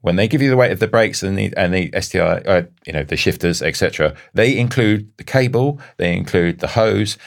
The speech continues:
and they include the fluid inside the hose. Now, Shimano don't.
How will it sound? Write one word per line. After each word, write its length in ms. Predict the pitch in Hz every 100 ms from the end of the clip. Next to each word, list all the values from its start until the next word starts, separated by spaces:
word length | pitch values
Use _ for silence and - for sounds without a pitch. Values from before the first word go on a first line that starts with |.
| - -
and 280 | 101 95 95
they 280 | 92 92 92
include 280 | 90 87
the 60 | 90
fluid 360 | - 92 87 -
inside 380 | 87 85 85 85
the 80 | 76
hose. 380 | 90 73 64 - _ -
Now, 120 | 85
Shimano 460 | - 101 110 104 98
don't. 440 | 87 78 - -